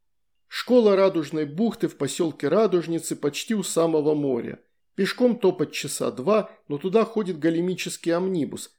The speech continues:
и к тому же папа разрешил Астрид кататься верхом или ездить в карете. Сервелату все равно скучно,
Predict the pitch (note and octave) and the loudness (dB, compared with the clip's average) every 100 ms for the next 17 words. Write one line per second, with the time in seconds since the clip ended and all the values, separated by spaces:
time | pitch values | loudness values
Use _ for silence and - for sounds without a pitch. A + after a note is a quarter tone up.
0 | _ D3+ D3 D#3 F3 A3 D#3+ - F#3+ G3+ | _ -8 -4 -2 0 0 -2 0 2 2
1 | D#3+ C3 B2+ C3+ - C#3+ A#2+ - G3 - | 2 -2 -2 -6 -6 -6 -6 0 0 0
2 | E3 E3 - _ _ E3 E3 - - C3 | -4 -6 -12 _ _ -2 2 0 0 0
3 | C#3 - F#3+ G#3 - D3 C#3+ C3+ F3 F3+ | -2 0 0 2 0 -4 -4 0 0 0
4 | E3 - - E3 B2+ - - - _ _ | -4 -6 0 2 2 -6 -12 -16 _ _
5 | _ - E3+ E3 A3 A#3+ E3+ - C3+ C3 | _ -2 0 4 4 4 0 -4 -2 0
6 | F#3 B3 - G3+ G3 - D#3 | 0 -2 -2 -4 -2 -2 -4